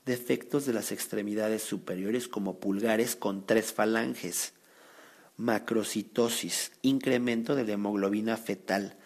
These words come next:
Incremento de la desaminasa de adenosina eritrocitaria.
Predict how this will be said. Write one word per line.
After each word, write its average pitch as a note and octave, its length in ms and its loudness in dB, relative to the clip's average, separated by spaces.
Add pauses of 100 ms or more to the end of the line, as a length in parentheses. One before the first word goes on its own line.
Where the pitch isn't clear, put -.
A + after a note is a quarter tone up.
(360)
Incremento A#2+ 840 0
de C3+ 100 0
la G#2 240 0
desaminasa G2+ 840 -2
de A2+ 80 0
adenosina F#2+ 760 -2
eritrocitaria. G#2+ 1120 -2